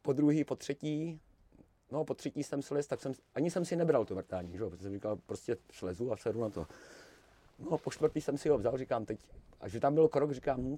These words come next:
ty vole, tak tenhle ten, když udělám, tak ten asi, ten bych nechtěl slejzat, už to bylo vysoko. No a jsem udělal jeden, druhej, protože nebylo zbytí a byl jsem tam dobře, viď? Ale byl jsem o trošičku vejš, než měl, než jsme chtěli dát ten kruh, že jo.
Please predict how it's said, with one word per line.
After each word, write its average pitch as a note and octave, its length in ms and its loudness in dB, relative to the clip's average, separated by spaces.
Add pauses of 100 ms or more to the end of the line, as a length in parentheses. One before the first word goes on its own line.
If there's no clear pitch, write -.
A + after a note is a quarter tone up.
ty C3 100 0
vole, B2 120 2
tak G#2+ 140 -6
tenhle B2+ 200 -2
ten, C3 160 -4
když B2 160 -4
udělám, A2 420 -2
tak - 180 -10
ten A#2 200 -6 (100)
asi, A#2 460 -8 (260)
ten A#2 160 -10
bych A#2 140 -10
nechtěl G#2+ 280 -4
slejzat, E2+ 360 -6
už E2 120 -14
to A#2 80 0
bylo B2+ 160 2
vysoko. G#2 460 -4 (1000)
No B2 100 6
a C#3 40 12
jsem E3 200 4
udělal D3 240 8
jeden, C#3 240 8
druhej, B2+ 320 8
protože A#2+ 320 -2
nebylo A#2 340 4
zbytí C3+ 600 -4
a - 120 -12
byl B2+ 160 4
jsem D#3 160 0
tam D3 140 4
dobře, A2+ 280 0
viď? F2 180 -8 (120)
Ale G#2 160 -2
byl A#2 180 0
jsem D3 300 0 (160)
o A2 60 -2
trošičku D3 520 0
vejš, C#3 480 0
než A#2 240 -6
měl, C3+ 220 0 (360)
než A2+ 160 -6
jsme B2+ 180 -6
chtěli C3 260 -2
dát B2+ 160 -6
ten C3 160 -6
kruh, A#2 260 -4
že F#2 80 -10
jo. E2+ 60 -12